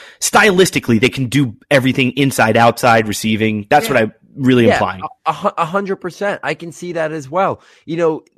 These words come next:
Speaker 2: Clyde Edwards-Helaire, his, his leg drive, his, his power for a guy in his frame reminds me of Maurice Jones-Drew. The leverage he runs with,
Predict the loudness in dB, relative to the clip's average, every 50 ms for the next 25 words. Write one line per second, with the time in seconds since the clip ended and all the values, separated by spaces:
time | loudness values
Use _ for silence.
0 | -20 -20 -14 -10 -6 -6 -4 -4 -4 -4 -6 -8 -8 -8 -8 -4 -4 -4 -2 -4
1 | -4 -6 -8 -10 -8 -8 -6 -6 -6 -8 -12 -14 -20 _ _ _ _ _ -6 -6
2 | -6 -4 -4 -2 -2 -2 -2 -4 -4 -4 -2 -2 -2 -2 -4 -6 -8 -12 -20 _
3 | _ _ _ _ _ _ -4 -4 -2 -2 -4 -6 -8 -10 -14 -20 _ -12 -8 -8
4 | -8 -8 -10 _ -18 -8 -4 -2 -2 0 0 -2 -4 -6 -4 -4 -4 -4 -4 -6
5 | -8 -8 -6 -6 -4 -4 -4 -6 -8 -10 -12 -10 -8 -8 -10 -10 -10 -14 -10 -6
6 | -4 -4 -2 -2 -4 -4 -6 -8 -12 _ _ _ -4 -2 0 0 0 0 0 -2
7 | -2 -4 -6 -6 -4 -4 -4 -4 -4 -4 -4 -6 -6 -6 -6 -6 -6 -6 -6 -4
8 | -2 -2 -2 -2 -4 -8 -8 -6 -2 -2 -2 -2 -2 -6 -8 -6 -6 -6 -4 -2
9 | -2 -2 -2 -2 -6 -6 -6 -6 -6 -8